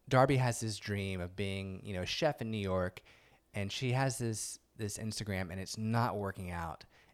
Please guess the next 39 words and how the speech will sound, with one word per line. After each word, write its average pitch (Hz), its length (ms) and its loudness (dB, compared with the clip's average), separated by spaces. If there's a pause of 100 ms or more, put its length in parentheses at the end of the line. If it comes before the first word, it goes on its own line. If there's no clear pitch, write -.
(140)
And 113 120 -2
she's 120 140 -2
starting 156 220 0
to 139 60 2
realize 110 440 2
that 90 120 -2
her 101 120 -4
dreams 104 380 0
aren't 95 140 0
gonna 95 140 -4
come 92 220 -8
true. 80 440 -6 (480)
And 123 140 2
there's 143 120 4
something 185 300 2
really 151 180 6
refreshing 143 440 2
about - 280 -10
that. - 320 -10
And 117 140 -2
same 160 200 4
with 156 100 2
him. 139 200 2
You 98 80 -2
know, 95 80 0
he 110 120 2
was 135 100 2
gonna 131 100 2
be 123 100 2
in 117 60 2
the 117 60 2
Olympics. 120 560 0 (380)
He 107 140 -2
hurt 113 160 4
himself. 107 520 2
That 123 220 2
dream 107 200 0
is 95 120 -2
dead. - 340 -10